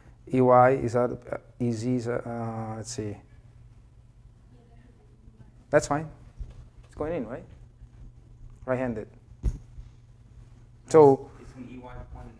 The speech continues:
Speaker 2: up?
Speaker 1: This is your E X,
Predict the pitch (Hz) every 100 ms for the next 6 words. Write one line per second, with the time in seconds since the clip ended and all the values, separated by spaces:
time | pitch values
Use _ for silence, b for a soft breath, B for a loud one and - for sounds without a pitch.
0 | - - - - - - - - - -
1 | - - - - - - - - - -
2 | - - - - - - 117 123 127 131
3 | 131 127 127 - -